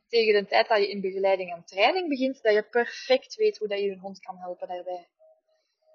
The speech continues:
Dat je perfect weet hoeveel tijd dat je hond nodig heeft om te recupereren. Dat je perfect weet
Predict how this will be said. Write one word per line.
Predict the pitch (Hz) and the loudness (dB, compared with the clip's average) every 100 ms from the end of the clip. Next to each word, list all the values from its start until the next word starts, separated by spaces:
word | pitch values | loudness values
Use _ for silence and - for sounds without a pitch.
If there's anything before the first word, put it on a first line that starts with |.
| _ | _
Dat | 220 | 6
je | 262 | 6
perfect | 269 240 - 277 - | 6 -2 -2 -2 0
weet | 247 247 | -2 -2
hoeveel | 233 214 | -4 -4
tijd | 208 196 | 0 -2
dat | 202 | -2
je | 196 | -12
hond | 190 190 - | -14 -16 -20
nodig | 196 196 196 | -12 -10 -10
heeft | 190 185 - | -10 -12 -14
om | 196 | -14
te | 196 | -16
recupereren. | 190 _ 185 175 175 180 | -16 _ -16 -14 -12 -12
Dat | 190 | -2
je | 220 | -2
perfect | - 233 - 262 - | -2 -6 -6 -6 2
weet | 240 233 | 2 2